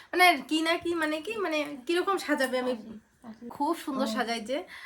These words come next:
Speaker 1: তো আমি ভাবতে পারিনি যে এত সুন্দর সাজাবে। আমি ভাবছিলাম যে সাজাবে মোটামুটি, কি সাজাবে জানি না।
Speaker 2: পারিনি আমি সাজাতে।
Speaker 1: তো খুব সুন্দর সাজাইছে, একদম আমার প্রচণ্ড ভালো লাগছে। মানে
Speaker 2: হুম।
Speaker 1: প্রথমবারই এত সুন্দর করে যে সাজাবে।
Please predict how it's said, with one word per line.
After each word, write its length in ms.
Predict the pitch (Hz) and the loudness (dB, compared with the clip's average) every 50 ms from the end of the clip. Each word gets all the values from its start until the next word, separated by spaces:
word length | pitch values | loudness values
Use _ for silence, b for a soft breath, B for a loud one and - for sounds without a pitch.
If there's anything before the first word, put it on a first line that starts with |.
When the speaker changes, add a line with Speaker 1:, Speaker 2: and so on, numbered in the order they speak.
| B B B B | B B B B
Speaker 1:
তো 140 | - 247 247 | 0 2 2
আমি 160 | 240 247 269 | 4 4 2
ভাবতে 320 | 262 214 202 202 - - 262 | 0 -2 -4 -6 -4 -4 0
পারিনি 360 | 254 269 262 254 262 269 262 | 2 2 2 2 2 0 0
যে 80 | 262 | 2
এত 180 | 240 233 233 240 | 2 2 2 2
সুন্দর 320 | 247 - - 254 240 240 | -2 -4 -4 -4 -4 -4
সাজাবে। 580 | 240 - 240 226 202 214 214 214 208 247 269 285 - | -6 -4 -4 -2 -2 -2 -2 -2 -2 -6 -6 -8 -6
আমি 320 | - 214 226 233 277 311 302 | -2 -2 0 0 0 -2 -2
ভাবছিলাম 560 | 247 190 202 214 214 - 294 330 381 403 403 | -4 -2 -4 -4 0 2 4 4 4 2 2
যে 80 | 427 | -6
সাজাবে 460 | - - - 269 254 254 247 233 220 208 | -6 0 2 4 4 6 4 2 2 -4
মোটামুটি, 520 | 196 202 196 214 202 196 185 175 - 185 - - | -6 -6 -4 -6 -6 -6 -6 -8 -12 -16 -18 -16
কি 100 | 240 247 | -14 -8
সাজাবে 380 | - 277 247 254 277 277 285 254 | -4 -4 -2 -2 0 -2 0 0
জানি 200 | 247 214 208 - | 0 0 0 0
না। 80 | 269 | 2
Speaker 2:
পারিনি 280 | 277 285 302 302 302 285 | 4 4 4 4 2 2
আমি 180 | 277 262 254 | 2 0 -2
সাজাতে। 520 | 247 247 262 247 226 220 220 214 220 - 233 262 - | -4 -6 -6 -6 -4 -2 -2 -4 -4 -6 -8 -8 -8
Speaker 1:
তো 280 | 233 220 208 214 208 - - | -6 -4 -4 -4 -4 -6 -2
খুব 240 | - 302 330 339 330 | 0 2 2 2 0
সুন্দর 260 | - 320 285 262 262 | -2 -4 -2 -2 -2
সাজাইছে, 440 | 262 - 247 214 202 190 175 170 190 | -2 -2 -6 -2 -2 -2 -2 -2 -2
একদম 260 | 196 202 202 220 233 | -4 -4 -4 -4 -4
আমার 180 | 240 233 233 240 233 - _ - | -2 -2 -2 -4 -6 -12 _ -10
প্রচণ্ড 460 | 240 233 233 233 285 269 277 269 269 | -8 -8 -6 -6 -6 -6 -4 -4 -4
ভালো 300 | 254 - 196 196 202 185 | -4 -4 -4 -4 -2 -2
লাগছে। 280 | 185 180 175 - 208 | -2 -4 -6 -8 -8
মানে 180 | 196 196 214 220 | -8 -6 -6 -6
Speaker 2:
হুম। 80 | 220 - | -4 -4
Speaker 1:
প্রথমবারই 720 | 240 240 233 233 285 269 269 269 269 262 269 269 285 285 | -4 -4 -2 -2 -2 -2 -2 -4 -2 -2 0 0 2 2
এত 220 | 262 240 233 240 254 | 2 2 0 -2 -8
সুন্দর 360 | 269 - 277 269 269 269 277 | -12 -10 -8 -8 -6 -6 -6
করে 200 | 262 277 269 277 | -6 -6 -8 -8
যে 140 | 254 277 285 | -6 -8 -8
সাজাবে। 480 | - - 233 214 247 269 262 226 214 | -8 -6 -6 -2 0 0 0 -2 -6